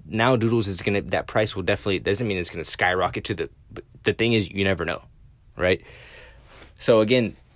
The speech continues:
even, let me see, like, a famous actor, right? Partnering up, or not partnering up, there he gets hired by whatever N F T project or whatever, whatever team, right? He goes on and makes a,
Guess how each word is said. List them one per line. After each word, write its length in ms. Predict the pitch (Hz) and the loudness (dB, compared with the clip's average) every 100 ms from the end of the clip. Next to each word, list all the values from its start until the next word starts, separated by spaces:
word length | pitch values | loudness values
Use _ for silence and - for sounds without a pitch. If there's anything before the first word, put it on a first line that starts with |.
| - - - - | -20 -20 -20 0
even, 880 | 120 120 135 127 127 123 120 110 - - - - - - - _ - | 2 4 6 6 4 4 2 -2 -6 -20 -12 -10 -10 -14 -20 _ -6
let 100 | 107 | -2
me 80 | 104 | -2
see, 240 | - 98 | 0 0
like, 240 | 90 87 - | 0 -2 0
a 180 | 101 | 0
famous 380 | 104 127 131 123 - | 2 2 2 0 0
actor, 560 | 107 101 - 90 - - - _ - _ _ - - - | 0 0 -4 -4 -4 -12 -20 _ -20 _ _ -20 -14 -2
right? 300 | 90 98 - - - - - - - - _ _ - | 0 0 -4 -20 -20 -20 -20 -20 -20 -20 _ _ -2
Partnering 400 | - 131 131 120 | 4 4 4 2
up, 180 | 120 - | 2 2
or 60 | 117 | 2
not 180 | 131 | 2
partnering 340 | - 123 104 95 | 2 2 2 0
up, 120 | - | 0
there 220 | 104 104 - | 4 4 2
he 180 | 107 | 0
gets 160 | 110 104 | 0 0
hired 300 | 107 104 104 | 0 0 2
by 180 | 98 95 | 2 2
whatever 460 | 101 117 131 117 | 2 2 2 2
N 100 | 98 | 0
F 100 | 98 | 0
T 120 | 95 101 | -4 -4
project 380 | 90 85 90 | -2 -2 0
or 60 | 92 | 0
whatever, 560 | 90 101 113 87 - - - | 2 2 2 0 -8 -16 -4
whatever 300 | 101 113 113 | 0 0 0
team, 500 | - - 95 67 90 _ _ _ _ | -4 -4 -4 -6 -14 _ _ _ _
right? 280 | 67 87 - - - - | -4 -4 -4 -20 -20 -2
He 100 | 120 | 4
goes 240 | 127 127 | 6 6
on 160 | 123 120 | 6 6
and 140 | 104 | 4
makes 200 | 107 - | 2 2
a, 220 | 104 92 | 2 2